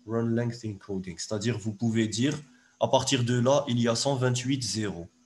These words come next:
Ou là, à partir de là, il y a deux cent cinquante-sept zéro. Ou là, trois cent vingt-trois zéro.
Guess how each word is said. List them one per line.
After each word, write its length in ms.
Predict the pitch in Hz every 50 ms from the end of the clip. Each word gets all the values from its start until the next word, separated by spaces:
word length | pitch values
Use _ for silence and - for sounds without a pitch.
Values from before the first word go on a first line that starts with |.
| _ _ _ _ _ _ _ _ _ -
Ou 60 | 98
là, 100 | 101 101
à 60 | 104
partir 340 | 101 110 - - - 110 104
de 160 | 95 110 110
là, 240 | 107 123 131 135 - 110
il 120 | 110 110
y 60 | 113
a 60 | 113
deux 140 | 110 113 120
cent 180 | 123 123 123 117
cinquante-sept 720 | 117 - 110 107 - - 110 107 107 - - 123 123 123 123
zéro. 580 | 107 95 98 104 101 92 85 90 104 113 113 101
Ou 60 | 104
là, 300 | 98 92 95 90 87 95 -
trois 220 | - - 107 101
cent 200 | - - 107 107
vingt-trois 520 | 95 104 101 98 98 - - 95 98 98
zéro. 300 | 95 87 90 85 85 -